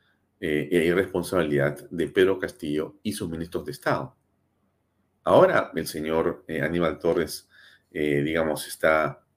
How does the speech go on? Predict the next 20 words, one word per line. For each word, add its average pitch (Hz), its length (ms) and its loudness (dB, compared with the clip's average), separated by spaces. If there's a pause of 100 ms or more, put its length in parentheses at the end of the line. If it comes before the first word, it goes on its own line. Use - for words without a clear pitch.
(500)
eh, 73 400 -2
bastante, 78 920 -2
eh, 78 240 -8
cómodo 78 460 2
seguramente 78 600 -4
como 73 220 -4
jefe 85 480 -2 (500)
de, 71 680 0 (400)
eh, 69 520 -4 (1080)
los 82 300 0
asesores 82 760 0
de 80 180 0
la 73 160 2
presidencia 85 460 0
del 73 60 -2
Consejo 73 300 -2
de 76 40 -2
Ministros. - 680 -6 (1400)
Pero 82 320 4
eso 92 480 4